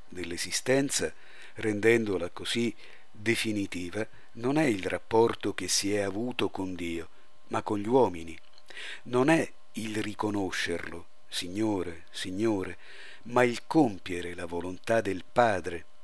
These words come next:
Matteo capitolo sette, versetto ventuno, accogliendo il suo amore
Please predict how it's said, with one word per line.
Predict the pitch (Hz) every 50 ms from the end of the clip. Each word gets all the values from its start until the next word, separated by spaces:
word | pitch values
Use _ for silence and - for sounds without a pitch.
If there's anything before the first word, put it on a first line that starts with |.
| - - -
Matteo | - 101 95 - - - 104 107 110 104 98 92 - - - - - -
capitolo | - 101 - - 98 - - 87 80 85
sette, | - - 117 117 113 - - - 90 82
versetto | 85 82 - - - 107 101 - - 98
ventuno, | 90 92 92 95 95 - - 117 117 117 120 131 123 - - - - - - - - - - -
accogliendo | - - - - - 131 120 120 113 135 135 131 120 107 98 98
il | 92 90 -
suo | - - 139 139 127 113 101
amore | 95 95 104 117 127 147 147 151 143 139 -